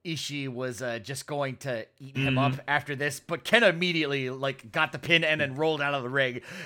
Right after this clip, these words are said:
Speaker 1: And so
Speaker 2: He knew
Speaker 1: as soon,
Speaker 2: better.
Speaker 1: as soon as Kenta, or as soon as I-, Ishii is like,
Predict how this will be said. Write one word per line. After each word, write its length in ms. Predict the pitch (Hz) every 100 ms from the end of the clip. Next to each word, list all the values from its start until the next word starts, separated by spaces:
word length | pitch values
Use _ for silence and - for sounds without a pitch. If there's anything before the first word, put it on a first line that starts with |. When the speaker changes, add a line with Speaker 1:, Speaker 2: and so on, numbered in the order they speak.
| -
Speaker 1:
And 100 | 160
so 140 | - 170
Speaker 2:
He 40 |
knew 40 | 165
Speaker 1:
as 140 | 147
soon, 160 | 190 185
Speaker 2:
better. 100 | 160 - - -
Speaker 1:
as 180 | 151 139
soon 240 | 175 190
as 160 | 175 139
Kenta, 580 | 175 170 170 147 143
or 120 | 139 147
as 120 | 139
soon 200 | 202 196
as 60 | 180
I-, 20 |
Ishii 680 | 170 185 185 190 139 170 160
is 180 | 147 139
like, 160 | 139